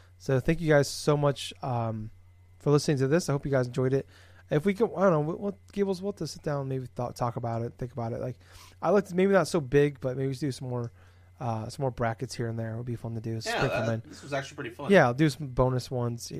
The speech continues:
Speaker 1: bonus episodes every, you know, a handful of times a year. Do some fun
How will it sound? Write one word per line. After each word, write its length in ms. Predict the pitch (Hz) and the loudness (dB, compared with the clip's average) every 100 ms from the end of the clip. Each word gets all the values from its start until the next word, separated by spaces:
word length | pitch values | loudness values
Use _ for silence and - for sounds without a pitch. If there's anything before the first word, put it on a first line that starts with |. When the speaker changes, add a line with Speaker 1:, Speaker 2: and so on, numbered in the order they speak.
| - - | -12 -4
Speaker 1:
bonus 240 | 127 117 | -2 -2
episodes 400 | 120 - 120 120 | -8 -6 -6 -4
every, 220 | 120 120 | -4 -4
you 60 | 117 - - - - - | -6 -12 -20 -20 -20 -6
know, 120 | 208 | -2
a 60 | 185 | 2
handful 280 | 180 165 165 | 2 2 0
of 60 | |
times 240 | 160 151 131 | 2 0 2
a 20 | |
year. 300 | 127 139 131 - - - - | 2 2 0 -12 -20 -20 -6
Do 80 | 135 | -4
some 140 | 131 | -4
fun 360 | - 123 123 | -2 -2 -2